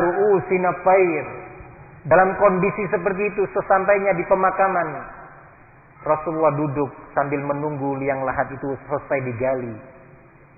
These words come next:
Rasulullah duduk sambil memegang ranting dan beliau menggores-goreskannya ke tanah begini. Dan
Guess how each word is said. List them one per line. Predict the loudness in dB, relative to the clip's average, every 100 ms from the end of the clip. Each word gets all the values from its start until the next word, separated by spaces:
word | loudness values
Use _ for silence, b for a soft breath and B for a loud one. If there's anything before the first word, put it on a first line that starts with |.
| _ -20 -20 -20 -10
Rasulullah | -10 -6 -4 -4
duduk | -6 -8 -10 -14 -20 -20 -20 -20 -20 -20 -20 -20 -20 -20 -20 -20 -20 -20 -20 -20 -20 -20 -20 -20 -10 -8
sambil | -4 -4 -4
memegang | -4 -6 -2 -2 -2 -8 -12 -14 -18 -20 -20 -20 -20 -20 -20 -20 -20 -20 -16 -4
ranting | -4 -4 -8 -8 -10 -12 -16 -20 -20 -20 -18 -10
dan | -8 -8 -12 -16 -18 -20 -20 -20 -20 -16 -10
beliau | -4 -4
menggores-goreskannya | -4 -6 -6 -6 -8 -10 -10 -12 -12 -12
ke | -12 -12
tanah | -12 -12 -16 -18
begini. | -16 -18 -18 -20 -20 -20 -20 -20 -20 -20 -20 -20 -20 -20 -20 -20 -18 -10
Dan | -8